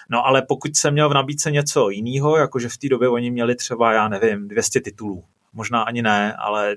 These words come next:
když jsem teď nedávno procházel nějaký starý designy, tak jsem tam to číslo viděl. Tak my jsme měli třeba v nabídce dvacet těch titulů, takových těch nejprodávanějších. Tak ten zbytek si musel objednat a oni to poslali. Teď ideálně, aby si toho objednal víc, tak jsme takhle rozšiřovali už ten sklad.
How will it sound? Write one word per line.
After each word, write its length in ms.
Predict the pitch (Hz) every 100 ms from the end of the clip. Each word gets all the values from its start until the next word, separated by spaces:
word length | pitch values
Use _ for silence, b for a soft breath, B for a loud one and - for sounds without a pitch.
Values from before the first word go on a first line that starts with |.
| _
když 180 | 117 -
jsem 160 | 117
teď 140 | 123 113
nedávno 380 | 110 110 110
procházel 460 | 110 113 - 107 113
nějaký 220 | 110 107
starý 300 | 107 - 117
designy, 400 | 113 104 113 113
tak 120 | 110
jsem 160 | - 120
tam 160 | 113 110
to 80 |
číslo 380 | 110 117 - 127
viděl. 400 | 107 101 98 107 - B B B B B B -
Tak 160 | 117
my 80 | 127
jsme 160 | 113 127
měli 200 | 127 123
třeba 200 | - 123
v 20 |
nabídce 340 | 123 123 -
dvacet 360 | 120 120 - 95
těch 180 | 123 -
titulů, 340 | 101 110 92
takových 340 | 104 - 107
těch 160 | - -
nejprodávanějších. 800 | 113 117 120 117 110 104 104 -
Tak 120 | 104
ten 140 | 123 120
zbytek 380 | 113 113 120
si 140 | - 123
musel 360 | 117 - 123 -
objednat 540 | 107 123 131 135 135
a 60 | 123
oni 180 | 117 120
to 100 | 120
poslali. 540 | 120 - 123 117 98 98 _ B B B -
Teď 180 | 120
ideálně, 600 | - 127 120 123 127 127
aby 160 | 127 127
si 140 | 123
toho 160 | 131 123
objednal 460 | 127 127 127 127 113
víc, 280 | 117 120
tak 160 | - 120
jsme 160 | 139 123
takhle 260 | 120 131
rozšiřovali 840 | 120 - 131 127 123 123 123 123 123
už 260 | - -
ten 160 | - 131
sklad. 420 | - - 107 110